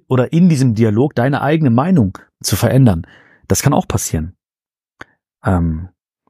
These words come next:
ich wusste, wie gesagt, nicht so den, worum es genau geht, ob das überhaupt möglich ist, aber ich habe gesagt, sei bereit, wenn es vielleicht möglich wäre, auch reinzugehen in diesen Dialog und zu sagen, "Ich bin echt auch bereit, da meine Meinung zu ändern."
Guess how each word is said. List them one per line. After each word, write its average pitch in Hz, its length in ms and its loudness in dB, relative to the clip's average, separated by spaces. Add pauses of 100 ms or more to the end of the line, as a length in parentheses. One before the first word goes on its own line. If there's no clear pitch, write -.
(440)
ich 113 160 -6
wusste, 160 240 2
wie 120 80 2
gesagt, 123 320 0
nicht 110 160 -4
so 104 140 -4
den, 90 300 -8 (180)
worum 113 260 -2
es 123 120 -2
genau 123 280 0
geht, 170 300 0
ob 107 220 -6
das 117 100 -2
überhaupt 107 180 0
möglich 120 300 -2
ist, - 260 -4 (340)
aber 117 140 -4
ich 123 80 -2
habe 123 60 -10
gesagt, 123 400 -4 (640)
sei 123 160 -2
bereit, 127 400 0
wenn 120 100 -2
es 117 120 -8
vielleicht 117 320 -4
möglich 127 420 -4
wäre, 160 360 2 (440)
auch 170 240 -4 (120)
reinzugehen 185 760 -4 (100)
in 151 180 0
diesen 151 180 0
Dialog 147 280 2
und 131 100 -2
zu 104 40 -6
sagen, 123 220 -2
"Ich 123 100 -8
bin 175 160 -2
echt - 340 -10
auch - 140 -8
bereit, 139 380 -6
da 160 180 -4
meine 156 220 0
Meinung 151 260 0
zu - 140 -6
ändern." 151 320 -4